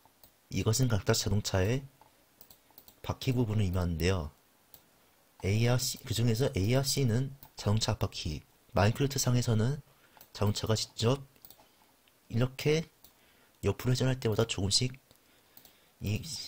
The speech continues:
A와 C 바-, 바퀴 부분도 회전하는 방식으로 좀 동작하고요.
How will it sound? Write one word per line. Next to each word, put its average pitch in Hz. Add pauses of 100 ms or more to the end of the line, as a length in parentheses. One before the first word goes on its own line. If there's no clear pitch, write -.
(160)
A와 104
C 135
바-, - (160)
바퀴 -
부분도 104 (500)
회전하는 135
방식으로 107 (680)
좀 -
동작하고요. 98